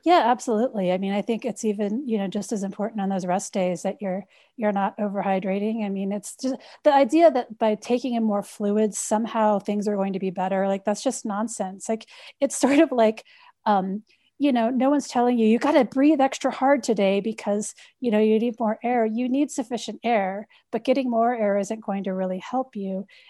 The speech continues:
And if you're not quite getting enough, if you, I live at altitude, and so, you know, the air is a little thinner up here, but my body adapts and I'm able to exercise. And I think that that's kind of a good analogy. And so, you know, taking in more fluids or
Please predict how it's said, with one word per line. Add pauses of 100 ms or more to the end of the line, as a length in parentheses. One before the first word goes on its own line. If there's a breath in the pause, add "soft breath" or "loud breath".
And
if
you're
not
quite
getting
enough,
if
you,
I
live
at
altitude,
and
so,
you
know,
the
air
is
a
little
thinner
up
here, (300 loud breath)
but
my
body
adapts
and
I'm
able
to
exercise.
And
I
think
that
that's
kind
of
a
good
analogy.
And
so, (480 soft breath)
you
know, (720 soft breath)
taking
in
more
fluids
or